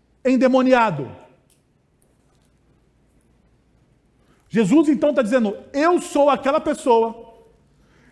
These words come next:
que está vindo, ou eu sou o Messias, melhor dizendo, que entrou na história para libertar aqueles que estão oprimidos."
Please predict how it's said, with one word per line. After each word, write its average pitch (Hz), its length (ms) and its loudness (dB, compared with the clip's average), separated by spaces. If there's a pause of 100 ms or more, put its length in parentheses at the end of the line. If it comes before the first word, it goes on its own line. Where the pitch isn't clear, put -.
(160)
que - 80 -4
está 302 300 -2
vindo, 269 420 -2 (1000)
ou 214 160 6
eu 226 160 4
sou 302 300 0
o 320 40 -4
Messias, 302 500 0
melhor 220 240 -2
dizendo, 220 400 -2 (640)
que 262 120 2
entrou 277 480 6
na 339 100 4
história 247 640 2 (640)
para 247 200 0
libertar 262 1300 0 (960)
aqueles 226 420 -2
que - 120 -8
estão 220 280 0
oprimidos." 233 800 -2